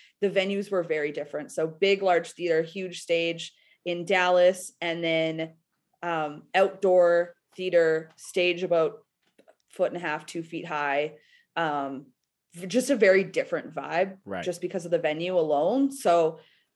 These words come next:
Speaker 1: I mean, all the sets popped off in both places. It was a lot of fun. They did change the order a little bit, which I thought was really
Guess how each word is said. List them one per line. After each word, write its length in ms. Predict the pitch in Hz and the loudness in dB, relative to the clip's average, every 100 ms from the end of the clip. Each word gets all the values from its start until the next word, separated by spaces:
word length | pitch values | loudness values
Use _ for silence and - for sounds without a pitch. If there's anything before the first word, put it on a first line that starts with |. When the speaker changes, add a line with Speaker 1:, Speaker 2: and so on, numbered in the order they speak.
| _ | _
Speaker 1:
I 140 | - 190 | -6 -4
mean, 320 | 185 180 170 | -2 -4 -6
all 180 | 165 165 | 0 0
the 120 | 165 | 2
sets 500 | 165 - 151 - - - _ _ _ - | 0 -2 -4 -6 -16 -20 _ _ _ -8
popped 260 | 147 143 | -6 -4
off 320 | 143 143 156 - | -4 -2 -4 -6
in 160 | 165 | -4
both 260 | 160 151 151 | -2 -2 -4
places. 540 | 156 156 156 151 156 | -6 -6 -4 -4 -4
It 80 | - | -4
was 160 | 175 175 | -4 0
a 40 | |
lot 160 | 180 165 | 0 0
of 60 | |
fun. 240 | 170 165 170 | -2 -4 0
They 100 | 185 | 0
did 220 | 180 233 | 4 2
change 380 | 233 285 269 - | 2 0 0 -2
the 140 | 202 | -4
order 340 | - 170 208 254 | 4 4 4 2
a 60 | |
little 200 | 269 277 | 2 0
bit, 160 | 294 294 | 0 -2
which 160 | 254 | -2
I 80 | 220 | -4
thought 240 | 214 214 196 | -2 -2 -2
was 160 | 214 | -4
really 420 | 190 208 208 208 | -2 -2 -2 -6